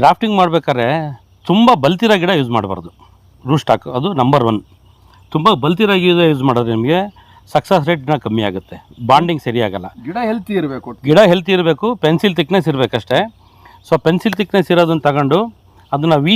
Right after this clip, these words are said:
Speaker 1: ಶೇಪಲ್ಲಿ ಕಟ್ ಮಾಡಬೇಕು. ವಿ ಶೇಪಲ್ಲಿ ಕಟ್ ಮಾಡಿಬಿಟ್ಟು ಅದನ್ನ ಕರೆಕ್ಟಾಗಿ ಯೂನಿಯನ್ ಮಾಡಬೇಕು. ಜನರಲ್ ಏನಾಗುತ್ತೆ ನೀವು ಅದು ಅಬ್ಸರ್ವ್ ಮಾಡ್ತಿರ್ಬೋದು, ನಮ್ಮ ರೂಟ್ ಸ್ಟಾಕಿಗಿನ್ನ ಸಾಯನ್ ದಪ್ಪ ಇದೆ. ಸಾಯನ್ ದಪ್ಪ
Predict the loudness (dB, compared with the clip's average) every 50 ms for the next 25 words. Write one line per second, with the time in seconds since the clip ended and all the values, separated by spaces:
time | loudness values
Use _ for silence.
0 | 2 2 0 0 0 -2 -2 0 -4 -4 2 2 2 2 2 -2 -4 -4 -4 -6
1 | -6 _ _ _ _ _ _ _ _ _ _ -20 -20 _ -4 -2 -2 0 0 0
2 | 2 2 0 0 0 -4 -4 0 0 0 0 0 -4 -6 -4 -4 -4 -4 -6 -6
3 | -2 -2 -2 0 -2 -2 0 0 0 0 0 0 0 0 2 2 2 4 4 4
4 | 4 2 0 0 0 -4 -2 -2 -2 0 2 2 4 4 4 4 4 4 4 4
5 | 2 0 0 -2 -2 0 0 0 0 0 2 2 0 2 2 0 2 2 0 0
6 | 0 -4 -2 -2 -4 -4 -6 -12 _ _ _ _ -20 -20 -12 -4 0 2 2 4
7 | 4 4 4 4 4 2 2 2 -4 -6 -4 0 2 4 4 6 4 4 2 0
8 | -6 _ _ _ _ _ _ _ _ _ 2 4 4 4 4 2 -2 -2 -4 -2
9 | 0 2 0 0 0 -4 -10 _ _ _ _ _ _ _ _ _ _ _ _ _
10 | _ _ _ _ _ _ _ _ _ _ -20 _ _ _ _ _ _ _ 0 2
11 | 2 4 4 2 2 2 0 2 2